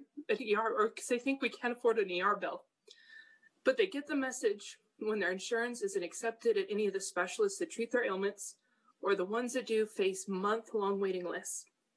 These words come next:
and also when parents put off care because they can't afford it. The challenges in accessing adequate care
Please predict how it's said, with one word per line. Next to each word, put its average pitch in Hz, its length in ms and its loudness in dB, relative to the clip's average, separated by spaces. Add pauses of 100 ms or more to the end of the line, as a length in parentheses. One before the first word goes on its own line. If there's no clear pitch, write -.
(140)
and 185 120 0
also 214 300 2
when 202 120 2
parents 214 460 -2
put - 180 -4
off 180 200 -8
care 220 260 2
because - 340 -10
they 190 80 -4
can't 185 260 -2
afford 180 300 0
it. - 140 -8 (960)
The 220 80 6
challenges 285 800 0
in 185 100 2
accessing 226 760 -2
adequate 247 560 0
care - 520 0